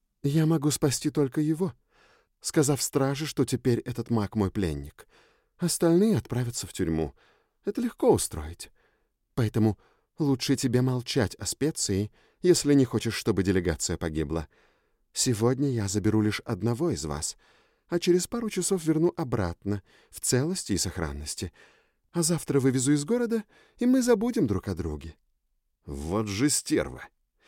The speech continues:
Она сделала пятерых мужчин одним хитрым ходом. «Кто этот маг?» — с напором спросил я. «Кого ты отравила?» Энио не ответила,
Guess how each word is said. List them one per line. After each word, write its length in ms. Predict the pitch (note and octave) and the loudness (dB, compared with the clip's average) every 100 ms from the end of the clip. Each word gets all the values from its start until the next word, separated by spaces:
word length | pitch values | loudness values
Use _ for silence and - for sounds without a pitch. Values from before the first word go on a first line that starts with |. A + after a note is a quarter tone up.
| _ - | _ -4
Она 300 | D#2 G#2+ C3+ | 0 2 2
сделала 500 | E2+ A#2+ F3 F#3+ F3 | 4 4 4 4 2
пятерых 360 | F3 F#3 F#3+ | 4 4 4
мужчин 480 | A2+ C3 - E3+ G#3+ - | 6 4 4 0 0 2
одним 400 | E3 D3+ F3+ F#3 | 2 2 0 0
хитрым 380 | - G3+ G3+ | -4 -2 -2
ходом. 380 | G3 - - - - _ _ _ _ _ _ _ _ _ | -2 -6 -6 -8 -14 _ _ _ _ _ _ _ _ _
«Кто 240 | - D3 C3 | 8 12 12
этот 200 | F#2+ F2+ | 8 0
маг?» — 300 | C#2+ - - _ _ _ | -6 -10 -20 _ _ _
с 80 | - | 0
напором 380 | C3+ G2+ E2+ D2 | 2 4 0 -2
спросил 380 | - E2 E2 C#2+ | -4 -6 -4 -6
я. 200 | C#2 - _ _ _ _ - | -8 -14 _ _ _ _ 2
«Кого 300 | D3+ D3+ B2+ | 6 8 6
ты 100 | F#2+ | 4
отравила?» 500 | F2 D#2 C#2+ A#1 - _ _ _ _ _ _ _ | -2 -4 -6 -10 -18 _ _ _ _ _ _ _
Энио 480 | F2 E2 A2 F3 F#3+ | 0 2 4 4 2
не 120 | F#3+ | 0
ответила, 640 | F#3+ G3+ A3 - C#2+ B1+ | -4 -2 -2 0 -4 -6